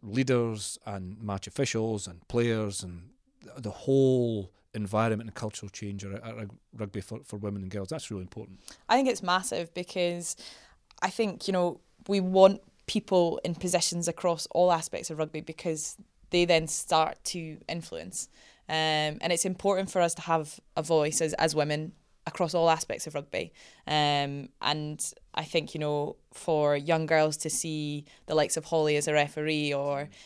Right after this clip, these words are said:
Speaker 2: the likes of Dee and, and, and people like that in, in different types of roles across rugby and see those opportunities and know that it's, it's not necessarily just about playing and being at the top from that point of view, but it, there's so many opportunities and we need women in the game.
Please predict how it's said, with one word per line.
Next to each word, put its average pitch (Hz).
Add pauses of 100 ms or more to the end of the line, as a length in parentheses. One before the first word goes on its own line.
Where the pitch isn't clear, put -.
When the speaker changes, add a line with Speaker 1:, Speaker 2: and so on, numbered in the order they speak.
(120)
Speaker 2:
the 156
likes 156
of 160
Dee 160
and, 143
and, 160
and 175
people 214
like -
that 170
in, 151 (120)
in 165
different -
types -
of 156
roles 160
across 151
rugby 156
and 151
see 175
those 160
opportunities 151
and 151
know 156
that 151
it's, - (140)
it's -
not 208
necessarily 160
just 156
about 147 (200)
playing 165 (380)
and 143
being 156
at 147
the 160
top -
from 156
that 156
point -
of 156
view, 147
but -
it, -
there's 160
so 180
many 156
opportunities 151
and 156
we 180
need 165
women 147 (160)
in 151
the 143
game. 139